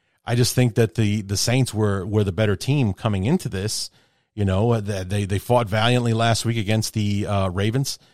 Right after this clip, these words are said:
uh, on Monday Night Football, but came up short there. I thought, you know, playing a,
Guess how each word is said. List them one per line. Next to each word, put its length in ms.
uh, 200
on 160
Monday 240
Night 180
Football, 420
but 140
came 200
up 100
short 340
there. 280
I 80
thought, 340
you 80
know, 160
playing 500
a, 380